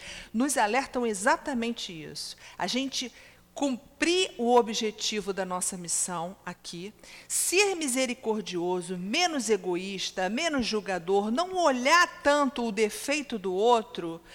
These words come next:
mas olhar para o seu próprio defeito e com tolerância até para mim mesmo, porque eu tenho que entender que eu tenho ainda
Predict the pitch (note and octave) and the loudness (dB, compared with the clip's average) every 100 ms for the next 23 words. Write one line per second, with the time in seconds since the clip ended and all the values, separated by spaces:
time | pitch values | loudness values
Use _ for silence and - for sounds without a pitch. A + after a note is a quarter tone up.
0 | - - A#3+ D#4 D4+ C#4+ C#4+ E4 D#4 - | -18 -6 2 4 6 4 6 4 2 -2
1 | C#4+ - D4+ E4 E4 A#3+ A3 F#3 - - | -4 -2 6 6 6 0 -2 -4 -6 2
2 | A#3+ A#3+ G3+ - E3 E3 - - - - | 2 2 -4 -10 -10 -12 -18 -20 -20 -4
3 | D4+ - - C#4 E4+ C#5 - - - - | -2 -2 -2 0 4 2 0 -18 -20 -4
4 | - C#4 E4+ D4+ D4+ - E4+ D#4+ E4+ F#4 | 4 6 6 4 4 2 2 2 2 -2
5 | G4 B4+ D#4+ C#4+ D4 B3 G#3+ G3 G#3 - | -2 -2 2 2 2 -2 -6 -6 -8 -12
6 | - A3+ C4 E4 D4+ - E4 F#4 - F#4 | -8 -2 0 -2 -4 -2 -2 -4 -10 -10
7 | - F4+ D4 C4+ D4 - E4 E4 C#4+ C#4+ | -6 -4 -2 -2 -2 -2 -4 -2 0 0
8 | D4 B3+ B3+ C4 C#4+ | 0 -2 -4 -4 -6